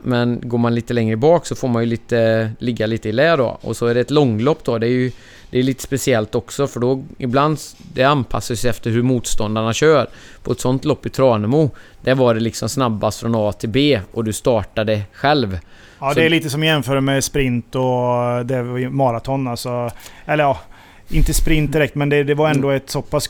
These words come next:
Speaker 2: relativt kort lopp så att du kunde
Speaker 1: Ja.
Speaker 2: maxa det i hela, hela loppet, om man säger så då.
Speaker 1: Eh, det är ju helt riktigt. Alltså man kan ju...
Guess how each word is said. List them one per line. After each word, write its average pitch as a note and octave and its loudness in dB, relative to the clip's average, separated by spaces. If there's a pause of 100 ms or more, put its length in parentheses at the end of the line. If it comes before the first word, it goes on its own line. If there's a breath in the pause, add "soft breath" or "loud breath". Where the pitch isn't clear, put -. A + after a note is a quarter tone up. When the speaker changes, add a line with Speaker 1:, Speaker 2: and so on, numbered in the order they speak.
Speaker 2:
relativt D3 -2
kort - 2
lopp C#3 -2
så C#3+ 0
att B2+ -2
du C#3 -4
kunde C3 0 (140)
Speaker 1:
Ja. C#3 -4
Speaker 2:
maxa D3+ -2
det C#3 0
i C3+ -2
hela, B2 -2
hela B2 -4
loppet, A#2+ -6
om D3+ -2
man D#3 -4
säger C3 -4
så A2+ -12
då. G#2+ -14
Speaker 1:
Eh, C3 -4
det C#3 4
är C#3 6
ju C3+ 6
helt A2+ 2
riktigt. G2+ -2
Alltså A2 -2
man A#2+ 0
kan A#2+ -2
ju... A#2+ 2